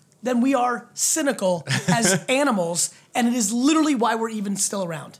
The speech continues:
Speaker 2: That
Speaker 1: We could have been gone a long time ago.
Speaker 2: You have to believe. You have,
Speaker 1: Evan, do you
Speaker 2: otherwise,
Speaker 1: agree with
Speaker 2: you don't
Speaker 1: that?
Speaker 2: get out of bed.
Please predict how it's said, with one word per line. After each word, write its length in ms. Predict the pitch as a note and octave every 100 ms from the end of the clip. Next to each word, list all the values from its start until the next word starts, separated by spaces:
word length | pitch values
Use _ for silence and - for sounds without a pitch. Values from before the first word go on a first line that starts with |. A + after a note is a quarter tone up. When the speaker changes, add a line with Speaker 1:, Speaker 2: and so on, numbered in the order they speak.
| _
Speaker 2:
That 160 | - F3+
Speaker 1:
We 100 | D#4
could 140 | D#4+
have 80 | G4
been 120 | F4+
gone 380 | A#3+ A#3+ A#3+ A#3 - _ _
a 80 | F#3
long 280 | F3+ A3+ A3+
time 240 | A3 F3+
ago. 220 | D3+ B2+ -
Speaker 2:
You 140 | - B2+
have 240 | E3+ F3
to 60 | F#3+
believe. 420 | F3 G3 C#4 -
You 80 | A#2
have, 180 | - D4
Speaker 1:
Evan, 100 | B3+
do 60 |
you 40 | C4+
Speaker 2:
otherwise, 100 | A#3+
Speaker 1:
agree 120 | D#4
with 60 | E4
Speaker 2:
you 60 |
don't 100 | G3
Speaker 1:
that? 60 | F#4
Speaker 2:
get 80 | G#3+
out 80 | G#3
of 60 |
bed. 300 | G3 B3+ -